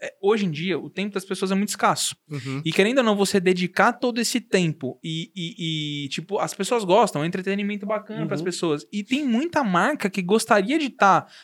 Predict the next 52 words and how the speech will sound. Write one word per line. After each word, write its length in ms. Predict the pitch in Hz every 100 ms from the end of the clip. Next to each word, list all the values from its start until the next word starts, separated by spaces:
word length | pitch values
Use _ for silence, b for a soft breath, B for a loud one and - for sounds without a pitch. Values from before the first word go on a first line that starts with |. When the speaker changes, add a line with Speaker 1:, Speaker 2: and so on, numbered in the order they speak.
| -
Speaker 1:
associado 560 | 156 - 202 - 185 185 170 160
com 160 | 170
essa 260 | 165 - 170
parada 380 | 180 170 165 170
meio 280 | 175 165 147
humanizada 920 | 156 175 160 127 165 190 160 123 - 160
Speaker 2:
Aham. 260 | 135 131
Speaker 1:
do 140 | 170 170
papo, 500 | 185 185 190 180 165
do 100 | 170
negócio 360 | 170 175 -
legal, 480 | 180 151 165 170 165
de 80 | 156
trazer 220 | 160 165
esse 120 | 165
com-, 240 | - 180 175 196 185
tipo 240 | 220 202
assim, 480 | 208 - 208 170 151
os 120 | 165
caras 320 | - 208 233 -
pagam, 600 | 226 233 233 240 240 -
velho, 460 | 202 208 147 147 175
esses 220 | 175 208 190
dias 160 | 202
atrás 260 | 185 185 180
a 20 |
gente 120 | 170
tá 120 | 185
conversando 460 | 175 185 170 180 175
lá, 140 | 165 B B B B
os 80 | -
caras 160 | 208 220
pagam, 240 | 220 220
tipo, 200 | - 226
cinquenta, 760 | - 214 208 196 214 202 156 147
oitenta 500 | 175 185 208 208 196
pau 260 | - 185 190
numa 200 | 180 175
merda 280 | 165 175 170
de 80 |
um 180 | 175 165
comercial 440 | 156 160 165 185 175
numa 180 | 175
revista 560 | 170 165 143 185 185 156
que 220 | 175 175
Speaker 3:
É. 220 | 190 214 156
Speaker 2:
Uhum. 140 | 139
Speaker 1:
todo 180 | 147 208
mundo 440 | 214 220 220 196 175
passa, 380 | 208 240 240 214
tipo, 260 | 220 226
cara, 380 | 226 247 214